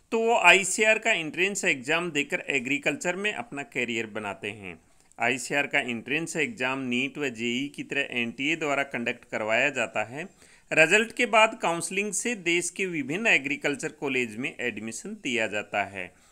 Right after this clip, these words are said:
और बीएससी एग्रीकल्चर की डिग्री मिलती है। बीएससी एग्रीकल्चर कोर्स करने के बाद आप जॉब कर सकते हैं, आ, या फिर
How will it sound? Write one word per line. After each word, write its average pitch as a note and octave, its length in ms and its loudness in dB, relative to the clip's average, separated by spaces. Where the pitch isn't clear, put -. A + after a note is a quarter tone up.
और A#2 140 -6
बीएससी B2+ 480 0
एग्रीकल्चर A2+ 600 -2
की A2+ 180 -12
डिग्री B2 360 -8
मिलती A#2 460 -10
है। G2 540 -16
बीएससी E3 380 4
एग्रीकल्चर A3 600 2
कोर्स G#3+ 320 -4
करने F#3 340 -2
के F#3+ 140 -2
बाद F3 360 2
आप D3+ 300 2
जॉब D#3 320 -2
कर D3+ 120 -4
सकते - 340 -8
हैं, E3+ 300 -4
आ, D#3+ 240 8
या E3+ 400 8
फिर A#3+ 560 0